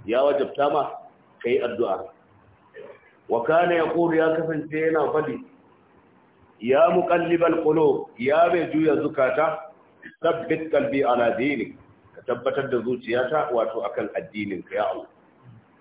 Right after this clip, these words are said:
Qalat fa qultu, "Ya Rasulullah."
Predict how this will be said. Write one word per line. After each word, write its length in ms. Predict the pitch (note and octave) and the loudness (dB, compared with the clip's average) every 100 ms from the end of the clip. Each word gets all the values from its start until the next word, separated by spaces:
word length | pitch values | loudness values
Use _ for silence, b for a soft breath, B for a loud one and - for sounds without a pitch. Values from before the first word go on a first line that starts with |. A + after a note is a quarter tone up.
| _ _ _ _ _ - | _ _ _ _ _ -4
Qalat 640 | A#2 C3 C#3 C#3+ C#3+ - - - | 2 6 6 4 0 -4 -12 -4
fa 100 | B2+ B2+ | -2 2
qultu, 640 | C#3+ C3 G#2+ C#3+ D3 F#2+ | 2 2 -2 -4 -4 -2
"Ya 160 | A#2+ B2 | 0 2
Rasulullah." 640 | B2 A2+ A#2+ A#2 G2+ E2 | 0 -2 -2 -2 -2 -6